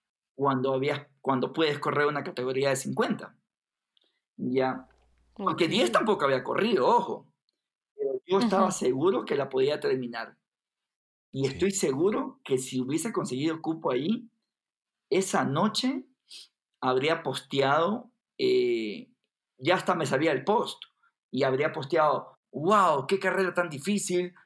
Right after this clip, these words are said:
Speaker 1: complicada, pero gracias a mi esfuerzo, determinación y sacrificio, la pude conseguir", algo así. Ya.
Speaker 3: Ujú, ujú.
Speaker 2: Claro,
Speaker 3: Claro,
Speaker 2: claro.
Speaker 3: claro, claro.
Speaker 1: Entonces te das cuenta, te das cuenta, Marce, que pasamos tomando retos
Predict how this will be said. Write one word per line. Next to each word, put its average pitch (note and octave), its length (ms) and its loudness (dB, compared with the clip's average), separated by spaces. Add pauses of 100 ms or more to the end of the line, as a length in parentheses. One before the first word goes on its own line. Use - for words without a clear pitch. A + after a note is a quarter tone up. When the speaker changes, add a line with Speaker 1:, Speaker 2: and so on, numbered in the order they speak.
Speaker 1:
complicada, F3+ 1000 0
pero C3+ 180 0
gracias D3+ 340 0
a D3 100 0
mi B2+ 120 -2
esfuerzo, D#3+ 640 0
determinación C3 880 -2
y C#3+ 40 -6
sacrificio, G#3 920 -2 (400)
la C#3+ 120 0
pude E3 240 2
conseguir", C3 480 -2 (180)
algo D3 260 0
así. - 160 -6 (440)
Ya. A#2 260 0
Speaker 3:
Ujú, A#2+ 160 -2 (280)
ujú. B2+ 120 -2
Speaker 2:
Claro, G#3 300 4
Speaker 3:
Claro, C#3+ 240 2
Speaker 2:
claro. G#3 340 0
Speaker 3:
claro, D3 240 0
claro. D3 280 -4
Speaker 1:
Entonces A3 320 -2
te - 100 0
das B3 140 2 (100)
cuenta, G#3 500 2
te F#3+ 100 4
das G#3+ 220 2
cuenta, B3+ 320 0
Marce, A3+ 480 0 (420)
que F3 540 0 (600)
pasamos G3 640 0
tomando F#3 480 2
retos G3 640 0